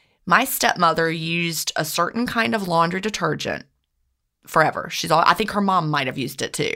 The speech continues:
And then my sister grew up with that same detergent. And so that is what they think laundry is supposed to smell like.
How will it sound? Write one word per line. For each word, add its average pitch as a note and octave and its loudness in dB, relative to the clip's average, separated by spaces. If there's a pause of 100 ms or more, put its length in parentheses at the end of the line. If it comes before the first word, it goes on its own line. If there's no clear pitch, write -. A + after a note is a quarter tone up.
(160)
And E3 -2
then E3 2
my D#3+ 4
sister G3 -2
grew E3 0
up - 2
with D#3 -4
that D#3 2
same D#3+ 2
detergent. F#3 0
And D#3+ -6
so D#3 0
that E3 6
is C4 -4
what F3+ -2
they F#3 2
think F#3+ -4
laundry D#3+ 0
is D#3 -8
supposed C3+ -6
to - -8
smell - -2
like. - -6